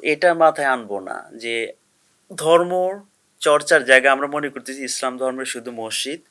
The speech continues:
হিন্দু ধর্মের মন্দির, খ্রিস্টান ধর্মের গির্জা, এই সীমাবদ্ধ রয়েছি আমরা এই জায়গাটাতেই। আমরা যদি প্রকৃতিকে মনে না করি যে এটা ধর্ম চর্চার একটা জায়গা,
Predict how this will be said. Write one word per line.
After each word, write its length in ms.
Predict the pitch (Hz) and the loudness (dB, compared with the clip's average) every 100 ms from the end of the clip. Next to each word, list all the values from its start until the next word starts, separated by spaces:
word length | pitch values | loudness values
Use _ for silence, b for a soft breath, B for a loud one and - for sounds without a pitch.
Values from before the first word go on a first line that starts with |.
| b b b - | b b b -12
হিন্দু 180 | 117 | -10
ধর্মের 400 | 123 117 113 120 | -6 -6 -4 -6
মন্দির, 520 | 123 139 139 117 120 147 | -6 -4 -6 -6 -8 -10
খ্রিস্টান 280 | 127 - 120 | -10 -8 -8
ধর্মের 240 | 117 120 113 | -10 -12 -12
গির্জা, 360 | 120 107 78 - b b - | -14 -12 -12 -12 b b -4
এই 220 | 226 233 | -2 0
সীমাবদ্ধ 520 | 202 202 190 175 151 | 0 2 2 2 2
রয়েছি 520 | 156 156 - 131 123 | 2 0 -2 -4 -4
আমরা 160 | 123 110 | -4 -2
এই 120 | 120 | 0
জায়গাটাতেই। 580 | 110 107 98 69 - 62 _ b b b b b | 4 4 2 -8 -16 -20 _ b b b b b
আমরা 380 | 135 147 170 185 | 0 4 6 6
যদি 480 | 165 175 147 151 | 4 -2 -4 -8
প্রকৃতিকে 560 | 180 175 170 180 180 175 | -8 -8 -6 -6 -4 -2
মনে 200 | 156 170 | 0 2
না 140 | 185 175 | 4 4
করি 240 | 139 123 | 2 -2
যে 100 | 113 - 139 | -2 -2 0
এটা 380 | 139 170 202 214 | 4 6 6 2
ধর্ম 380 | 123 131 151 170 | 0 0 0 -2
চর্চার 480 | 165 143 127 135 123 | 0 0 2 2 2
একটা 220 | 120 113 | 0 -6
জায়গা, 520 | 104 95 98 98 85 | -2 -2 -2 -6 -10